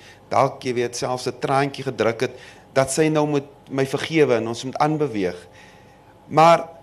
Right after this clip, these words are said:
ervaring in die pastoraat het vir my gewys, dit is nie so maklik nie. As mense dit so persoonlik intens voel, dan is 'n gesprekkie en 'n, en 'n, 'n sessie van trane stort nie eers genoeg om werklik waar daai seer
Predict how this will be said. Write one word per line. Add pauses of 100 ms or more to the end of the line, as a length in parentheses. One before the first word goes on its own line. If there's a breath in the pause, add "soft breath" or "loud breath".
(140)
ervaring (180)
in
die
pastoraat
het
vir
my
gewys,
dit
is
nie
so
maklik
nie. (160)
As
mense
dit
so (240 loud breath)
persoonlik
intens
voel, (380 loud breath)
dan
is
'n
gesprekkie
en
'n,
en
'n, (260)
'n
sessie
van
trane (140 loud breath)
stort (120)
nie
eers
genoeg (140)
om
werklik
waar
daai
seer